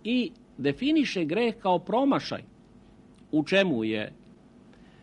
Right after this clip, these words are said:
e, ta suština objašnjenja Svetog Maksima?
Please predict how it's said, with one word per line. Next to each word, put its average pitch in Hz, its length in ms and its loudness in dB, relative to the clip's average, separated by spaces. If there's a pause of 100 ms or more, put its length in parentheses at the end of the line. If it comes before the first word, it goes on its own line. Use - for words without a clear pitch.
(360)
e, 113 380 0 (180)
ta 117 220 4
suština 110 840 -2 (120)
objašnjenja 113 600 -2
Svetog 107 340 -8
Maksima? - 420 -10